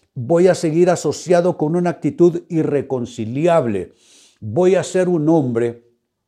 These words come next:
una mujer reconciliado con todo y con todos, es decir, con personas, con eventos que resultaron desagradables, que resultaron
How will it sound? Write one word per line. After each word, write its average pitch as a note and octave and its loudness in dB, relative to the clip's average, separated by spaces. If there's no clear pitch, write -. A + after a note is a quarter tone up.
una F#3+ 0
mujer F3 0
reconciliado E3 -2
con C#3 -2
todo A3+ 2
y D3+ -10
con B2 -6
todos, B2 0
es F3 0
decir, E3+ 2
con G#2 -6
personas, G3 -4
con C#3 2
eventos F#3+ -4
que A#2+ -4
resultaron A#2+ -4
desagradables, E3+ -4
que B2+ -8
resultaron C#3+ -2